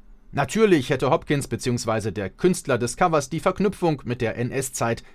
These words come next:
nicht herstellen müssen. Aber anstatt den Weckruf eines kritischen Beobachters des Zeitgeschehens zu kriminalisieren und damit all das zu bestätigen, wovor Hopkins warnt, hätten die Verantwortlichen in einer echten freiheitlich-demokratischen Grundordnung frühzeitig den Dialog mit genau solchen kritischen Stimmen suchen sollen,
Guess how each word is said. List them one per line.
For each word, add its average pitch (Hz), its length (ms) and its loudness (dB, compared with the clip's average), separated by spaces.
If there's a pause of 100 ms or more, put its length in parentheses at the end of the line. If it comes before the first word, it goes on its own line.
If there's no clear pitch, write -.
nicht 127 300 -2
herstellen 117 460 0
müssen. 110 300 -2 (600)
Aber 147 160 4
anstatt 202 360 0
den 156 200 2
Weckruf 180 520 0
eines 147 260 -2
kritischen 180 420 -4
Beobachters 147 760 2
des 120 180 -4
Zeitgeschehens 139 760 -2
zu 131 100 -4
kriminalisieren 143 880 0 (360)
und 135 220 -2
damit 170 340 2
all 151 180 4
das 160 300 0
zu 160 140 -2
bestätigen, 156 640 -2
wovor 135 340 0
Hopkins 139 440 0
warnt, 151 300 2 (540)
hätten 208 220 0
die 196 80 2
Verantwortlichen 165 720 2
in 160 100 2
einer 131 300 2
echten 180 460 0
freiheitlich-demokratischen 135 1160 0
Grundordnung 135 840 0
frühzeitig 170 720 0
den 165 200 0
Dialog 180 520 2
mit 131 200 -4
genau 151 320 2
solchen 147 480 0
kritischen 135 420 -6
Stimmen 139 340 -2
suchen 156 380 0
sollen, 135 360 2